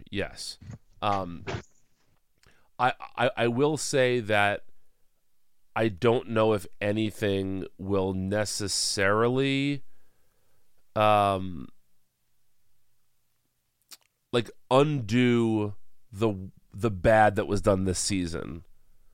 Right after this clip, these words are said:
in certain ways. I don't, I don't think you can unring that bell, but I think that it will, it will overall help the series as a whole. And I think that it will help the season as a whole, but I will never get back the time spent in that weird side quest with Christopher Lloyd.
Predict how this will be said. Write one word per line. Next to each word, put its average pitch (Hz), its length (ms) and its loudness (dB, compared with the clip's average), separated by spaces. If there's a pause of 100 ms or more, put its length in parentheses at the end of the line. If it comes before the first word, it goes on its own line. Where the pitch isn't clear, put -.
(580)
in 123 180 4
certain 101 440 0
ways. 85 360 -6 (100)
I 127 120 6
don't, 143 140 0
I 135 40 0
don't 156 100 2
think 156 160 0
you 135 60 0
can - 200 -4
unring 117 360 2
that 101 300 -4
bell, 67 500 -6 (440)
but 151 680 2 (520)
I 123 140 4
think 131 300 -2
that 120 240 4 (100)
it 127 160 0
will, 120 280 -4
it 120 120 0
will 135 300 0
overall 123 680 4
help - 440 -2
the 104 120 -6
series 98 460 0
as 90 120 0
a 85 100 -4
whole. - 440 -4 (220)
And 110 100 4
I 113 60 4
think 110 180 0
that 110 80 0
it 101 80 2
will 107 80 4
help 107 160 0
the 101 80 -2
season 131 380 0
as 104 60 0
a 98 80 -2
whole, 95 340 0 (360)
but 139 180 2
I 135 140 6
will 135 120 0
never 123 340 0
get 110 220 -2
back 104 320 -2
the 104 80 -6
time 98 400 -4
spent 98 360 -6
in 98 160 -6
that 95 200 -2
weird 98 420 -2
side 92 360 -2
quest 90 260 -2
with 90 100 -8
Christopher - 320 -10
Lloyd. - 380 -10